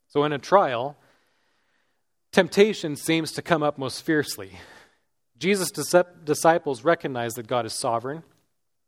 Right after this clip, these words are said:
Whatever he wills comes to pass. They know that God is sovereign over the evil works of men as well as over the disastrous circumstances that happen in our lives.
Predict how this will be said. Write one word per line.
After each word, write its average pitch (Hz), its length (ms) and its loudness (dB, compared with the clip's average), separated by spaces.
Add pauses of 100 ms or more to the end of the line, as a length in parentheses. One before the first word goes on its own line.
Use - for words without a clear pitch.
(420)
Whatever 160 320 4
he 185 220 -4
wills 151 600 0
comes 135 260 -4
to - 80 -8
pass. 117 500 -2 (720)
They 156 140 6
know 156 180 2
that 143 160 -2
God 135 220 2
is 135 120 -4
sovereign 135 460 0
over 135 180 -4
the 127 120 -8
evil 147 640 0
works 143 300 2
of 123 120 -4
men 123 380 -4
as 139 140 -4
well 127 200 -2
as 127 120 -6
over 123 180 -4
the 120 80 -4
disastrous 123 640 -2
circumstances 135 720 -4
that 131 80 -2
happen 131 340 -2
in 131 200 -8
our 127 200 -4
lives. 120 480 -2